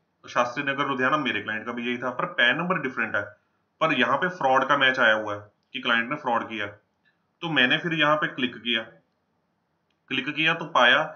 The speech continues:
कि और, और मैंने जब उसको further explore किया तो पाया कि भाई client ने मेरे को fake पैन नंबर बना के या मतलब अलग नया पैन नंबर register करके मेरे को अलग से दे दिया, correct।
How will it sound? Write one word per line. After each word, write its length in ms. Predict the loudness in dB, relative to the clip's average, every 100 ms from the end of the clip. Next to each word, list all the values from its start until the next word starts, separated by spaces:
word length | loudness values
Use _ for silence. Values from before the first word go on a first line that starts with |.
| -18 _
कि 60 | -6
और, 160 | -4 -4
और 260 | -2 0
मैंने 200 | 0 -2
जब 140 | -2 -4
उसको 220 | -6 -6
further 300 | -4 -2 -2
explore 300 | -4 -8 -8
किया 200 | -4 -6
तो 100 | -2
पाया 320 | 2 4 4
कि 140 | 0
भाई 180 | -6 -6
client 340 | -2 -4 -4 -6
ने 120 | -8
मेरे 140 | -8
को 200 | -8 -12 -12 _
fake 240 | -4 -4
पैन 220 | 0 -2
नंबर 200 | -2 -6
बना 160 | -4 -4
के 140 | -4
या 160 | -6 -6
मतलब 600 | -6 -10 -2 -2 -2 -16 _
अलग 320 | -4 -2 -4 -2
नया 200 | 0 2
पैन 220 | 2 0
नंबर 200 | -2 -4
register 380 | -4 -8 -8 -8
करके 300 | -8 -8 -10 -14 _ _
मेरे 140 | -10 -8
को 120 | -4
अलग 180 | -4 -4
से 140 | -6
दे 140 | -6 -6
दिया, 160 | -10 -16 _ _ _ _ _ -2
correct। 200 | -2